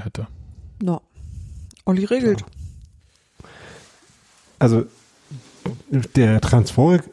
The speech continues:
Speaker 3: Transferrekord von Mainz ist, glaub ich, deutlich höher als der von Union.
Speaker 2: Ja, ja, aber wir haben halt Berlin,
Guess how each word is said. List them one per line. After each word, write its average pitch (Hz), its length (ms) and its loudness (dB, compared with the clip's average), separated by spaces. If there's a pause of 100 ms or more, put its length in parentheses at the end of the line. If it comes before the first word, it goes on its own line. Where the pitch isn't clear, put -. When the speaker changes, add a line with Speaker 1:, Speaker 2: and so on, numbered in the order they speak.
(160)
Speaker 3:
Transferrekord 135 880 2
von 117 140 2
Mainz 120 240 4
ist, - 80 -10
glaub 120 140 2
ich, 104 80 0
deutlich 117 340 0
höher 120 180 2
als 113 160 -6
der 104 140 -2
von 101 160 -4
Union. 98 340 -4 (200)
Speaker 2:
Ja, 160 140 0
ja, 170 180 2
aber 170 200 -2
wir 170 120 0
haben 180 140 0
halt 170 240 -2
Berlin, 160 360 -2